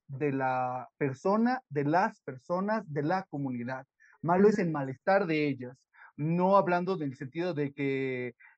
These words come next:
Speaker 1: eh, no sé, un ejemplo,
Speaker 2: Como en una
Speaker 1: mm,
Speaker 2: cuestión religiosa, ¿no? No estamos hablando
Speaker 1: Vamos a
Speaker 2: como en ese
Speaker 1: decirlo.
Speaker 2: sentido como de,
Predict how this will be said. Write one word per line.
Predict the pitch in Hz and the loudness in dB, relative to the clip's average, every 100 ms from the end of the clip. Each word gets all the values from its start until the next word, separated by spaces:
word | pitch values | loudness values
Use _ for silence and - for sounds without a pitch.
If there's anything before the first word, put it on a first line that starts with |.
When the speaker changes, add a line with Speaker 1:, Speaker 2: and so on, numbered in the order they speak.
| - | -6
Speaker 1:
eh, | 135 | -4
no | 151 | -2
sé, | 147 160 | -2 -2
un | 151 151 | -2 -2
ejemplo, | 147 151 143 139 143 139 127 123 120 - | -4 -2 -4 -2 -2 -2 -2 -4 -6 -4
Speaker 2:
Como | 240 254 | 0 2
en | 277 | 2
una | 311 | 2
Speaker 1:
mm, | |
Speaker 2:
cuestión | 285 - 269 | 0 0 0
religiosa, | 285 269 220 262 254 240 180 | 0 -2 -2 0 0 0 -2
¿no? | 190 220 | 0 0
No | 233 | 0
estamos | 240 240 247 | 0 -2 -2
hablando | 226 214 208 233 | 0 0 0 -2
Speaker 1:
Vamos | 226 | -2
a | |
Speaker 2:
como | 214 | -2
en | 220 | 0
ese | 233 - | 0 -2
Speaker 1:
decirlo. | |
Speaker 2:
sentido | - 220 214 233 233 226 | -2 -4 0 0 0 -2
como | 202 190 | -6 -4
de, | 185 190 190 180 | -4 -4 -4 -8